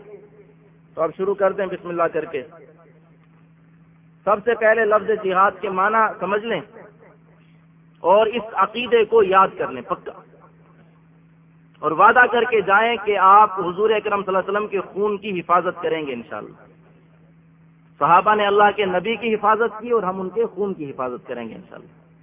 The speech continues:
آئندہ سے معنی نہیں بدلیں گے، ٹھیک ہے نا؟ البتہ میں پورے انصاف کے ساتھ، دیکھو بھائی، ہم جہاد کے بارے میں زائد مبالغہ نہیں کرتے الحمدللہ، جتنا آیا ہے اتنا ہی عرض کریں گے انشاءاللہ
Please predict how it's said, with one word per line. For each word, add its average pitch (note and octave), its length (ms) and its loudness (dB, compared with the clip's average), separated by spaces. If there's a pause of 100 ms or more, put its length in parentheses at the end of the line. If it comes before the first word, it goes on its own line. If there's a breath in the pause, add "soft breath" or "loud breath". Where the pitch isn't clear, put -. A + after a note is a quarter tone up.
(580)
آئندہ A3+ 360 0
سے G#3+ 80 -2
معنی G#3+ 280 0
نہیں A3 140 -4
بدلیں E3 360 -6
گے، A2+ 80 -14 (380)
ٹھیک G#3+ 160 -10
ہے C4+ 60 -4
نا؟ A3 100 -8 (1080)
البتہ A#3 440 -2
میں A3+ 180 0 (320)
پورے C#4 460 -2
انصاف G#3+ 440 -2
کے F3+ 120 -6
ساتھ، C3 200 -6 (300)
دیکھو F#3 220 -2
بھائی، A#3 200 0 (1120)
ہم A3 220 2
جہاد A3 380 2
کے G#3+ 100 0
بارے G#3+ 260 2
میں G3+ 180 -2
زائد G3 260 2
مبالغہ F#3 480 0
نہیں F3 180 -6
کرتے B2 240 -8
الحمدللہ، A2+ 420 -16 (560)
جتنا A3+ 440 2
آیا B3 280 6
ہے C4 140 4
اتنا B3 300 2
ہی G#3+ 100 2
عرض F3 240 0
کریں E3 220 -4
گے D#3 80 -6
انشاءاللہ C3 440 -6